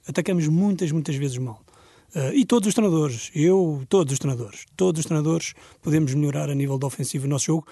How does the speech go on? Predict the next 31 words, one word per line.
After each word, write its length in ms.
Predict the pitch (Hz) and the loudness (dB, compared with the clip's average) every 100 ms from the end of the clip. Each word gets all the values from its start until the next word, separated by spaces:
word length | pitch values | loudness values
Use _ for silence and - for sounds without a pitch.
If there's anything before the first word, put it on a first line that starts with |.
| - - | -20 -4
mas 140 | 165 | -2
precisamos 380 | 160 - 160 180 | -2 0 2 2
de 60 | 147 | 2
muito 180 | 175 151 | 2 0
tempo. 280 | - 110 110 _ _ - - - | -4 -12 -16 _ _ -20 -12 0
E 80 | 262 | 2
nas 140 | 262 | 4
seleções 340 | 226 196 220 | 0 0 2
muito 220 | 185 196 185 | 2 0 2
menos, 280 | 170 139 - - | 0 0 -6 -6
apesar 480 | 190 - 139 220 214 | -4 -2 0 0 0
de, 380 | 185 156 117 - _ _ _ _ _ - - | 0 0 -2 -8 _ _ _ _ _ -12 -6
de 100 | 247 | 0
realmente 360 | 135 160 160 156 | 2 4 4 4
termos 240 | 180 143 | 4 4
muito 260 | 131 185 - | 6 4 4
talento, 420 | - 139 127 - - | -2 -4 -4 -8 -6
dos 120 | 143 | -2
jogadores 320 | 131 151 143 | 0 0 0
serem 180 | 175 147 | 0 2
muito 300 | 151 170 - | 2 2 -2
bons, 380 | 120 127 156 - _ _ - - - | -6 -6 -8 -14 _ _ -20 -12 -2
mas 140 | 165 | 0
há 60 | 196 | 2
muito 200 | 214 175 | 2 0
pouco 220 | 214 - | -6 -4
tempo 180 | 214 180 | -4 -4
para 100 | 165 | -4
trabalhar. 400 | 185 190 156 127 | -4 -4 -6 -8
Portanto, 420 | - - 135 - _ - _ - | -6 -6 -6 -8 _ -20 _ -4
ah, 240 | 147 156 | -2 -2